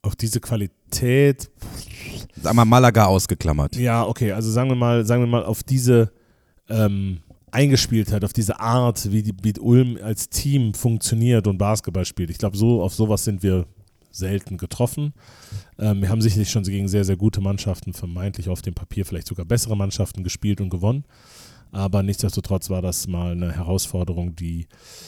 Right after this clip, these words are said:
Speaker 1: doch, ähm, einem Finale würdig war, um
Speaker 2: Ja.
Speaker 1: es mal so zu sagen. Wie sagt man so schön, ist der Endgegner.
Speaker 2: Ja.
Speaker 1: Und, äh, den muss
Speaker 2: Der
Speaker 1: man
Speaker 2: Bowser.
Speaker 1: erstmal schlagen,
Speaker 2: Bowser.
Speaker 1: quasi.
Speaker 2: Unser Bowser quasi.
Speaker 1: Also unser, unser, unser kleiner Bowser,
Speaker 2: <laughs>
Speaker 1: um die Prinzessin Peach zu befreien.
Speaker 2: Ja.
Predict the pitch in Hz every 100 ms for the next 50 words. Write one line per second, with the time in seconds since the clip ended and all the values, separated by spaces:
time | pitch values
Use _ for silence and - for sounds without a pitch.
0 | - _ _ 107 104 - - 104 104 95
1 | 92 85 90 120 117 - 117 110 104 151
2 | 139 120 131 85 78 - 69 98 85 -
3 | - 85 87 - 78 80 78 78 90 120
4 | 123 113 110 117 101 95 107 110 117 113
5 | 131 147 _ _ _ - 131 - - 110
6 | 101 98 98 92 92 87 - 90 110 85
7 | 90 80 - _ 85 90 73 78 131 113
8 | - 82 85 78 - 139 185 180 170 165
9 | 151 143 147 127 - 110 92 80 98 101
10 | 87 - - 80 - - 90 - 104 98
11 | - 110 117 - 107 120 - - 101 95
12 | - 98 98 92 82